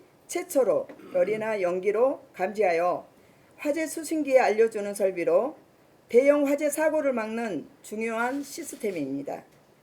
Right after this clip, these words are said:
그런데 이러한 화재기 감-, 화재 감지기 해선이 단선되었을 때 감지기 운영 정지로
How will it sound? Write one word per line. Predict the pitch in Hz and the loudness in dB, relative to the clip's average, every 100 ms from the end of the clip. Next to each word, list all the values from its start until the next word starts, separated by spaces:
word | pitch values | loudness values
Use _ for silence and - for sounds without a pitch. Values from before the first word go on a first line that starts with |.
| _ _ _ _ - | _ _ _ _ 0
그런데 | 233 262 254 285 294 - | 0 4 6 6 4 -6
이러한 | 226 277 294 294 | 2 4 4 2
화재기 | 285 349 330 285 | 0 0 -2 -6
감-, | 277 226 240 - _ - - - | -4 -4 -6 -12 _ -20 -20 -4
화재 | 294 320 | -2 0
감지기 | 311 247 262 269 262 | -2 -4 -4 -4 0
해선이 | 254 262 254 202 233 320 - | 0 0 -4 -4 -6 -6 -10
단선되었을 | - 202 247 262 269 233 202 - 170 147 | -10 -6 -2 -2 -2 0 -2 -2 -8 -2
때 | 160 143 - _ _ _ _ | -2 -2 -8 _ _ _ _
감지기 | - 226 269 277 254 | -2 -2 0 -4 -6
운영 | 247 214 226 240 - - | -6 -4 -6 -6 -10 -8
정지로 | 208 226 208 190 220 285 | -6 -4 0 2 2 0